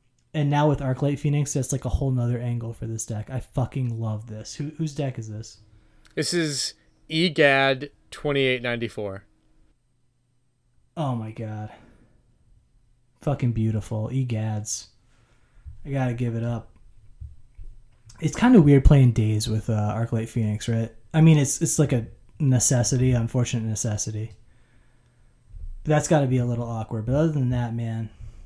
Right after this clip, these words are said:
Speaker 1: this deck looks sweet.
Speaker 2: It does.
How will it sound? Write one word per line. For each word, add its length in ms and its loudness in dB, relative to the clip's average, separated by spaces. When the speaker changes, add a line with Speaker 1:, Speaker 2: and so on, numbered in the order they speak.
Speaker 1:
this 200 -8
deck 220 -6
looks 200 -10
sweet. 460 -12
Speaker 2:
It 140 -4
does. 500 -4